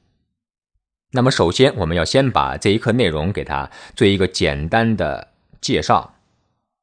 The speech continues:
首先在星期日的部分，它的主题是我给你们做了榜样。那么这一个部分啊，是讲述耶稣在洗脚礼上，在最后的晚餐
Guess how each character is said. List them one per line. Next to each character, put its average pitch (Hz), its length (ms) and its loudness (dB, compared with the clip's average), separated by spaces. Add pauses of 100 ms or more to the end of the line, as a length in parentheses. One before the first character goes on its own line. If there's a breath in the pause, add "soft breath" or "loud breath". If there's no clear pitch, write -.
(360)
首 123 160 2
先 175 240 4
在 117 160 4
星 160 160 0
期 165 140 2
日 170 120 2
的 85 120 2
部 87 120 -2
分， 73 320 -6
它 - 80 -2
的 90 120 0
主 80 180 -4
题 87 160 -2
是 78 300 -4 (240 loud breath)
我 104 280 8
给 95 220 4
你 87 180 2
们 78 200 0
做 90 100 -2
了 80 80 0
榜 71 260 -4
样。 90 260 -4 (520 loud breath)
那 135 100 -2
么 143 100 2
这 - 100 4
一 147 100 6
个 113 80 -2
部 113 140 0
分 80 180 -4
啊， 71 120 -6
是 98 120 -4
讲 82 160 -2
述 90 140 -4
耶 104 160 2
稣 117 220 0
在 85 360 0 (540 loud breath)
洗 - 220 0
脚 135 220 4
礼 87 220 -4
上， 92 320 -2 (180)
在 123 120 2
最 156 160 0
后 143 140 2
的 110 80 2
晚 78 200 -2
餐 123 400 0